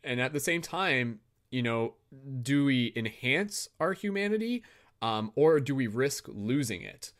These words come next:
You know, is there, is there a point where we could actually risk losing our, our humanity if we kinda, like, interface with our technology too far?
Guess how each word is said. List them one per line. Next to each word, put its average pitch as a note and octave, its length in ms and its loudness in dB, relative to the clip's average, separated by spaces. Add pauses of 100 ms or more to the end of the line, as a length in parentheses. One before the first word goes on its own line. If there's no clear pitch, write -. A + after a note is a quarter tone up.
(200)
You A2+ 120 -6
know, G#2 260 -2
is C#3 200 0
there, C#3+ 180 6
is C3+ 220 0
there D#3 160 2
a B2+ 60 0
point C3 400 -4
where A2+ 200 0
we A2 120 -6
could A2 140 -4
actually A#2+ 540 -2
risk A2 420 -4
losing G#2+ 680 -4
our, G2+ 320 -4
our G2 180 -4
humanity G2+ 640 -6
if F2+ 120 -8
we G#2+ 80 -12
kinda, G2+ 280 -6
like, F2+ 260 -6
interface G#2 500 -6
with G#2+ 140 -4
our F#2+ 100 -6
technology G2+ 560 -8
too G#2 200 -8
far? F#2 400 -8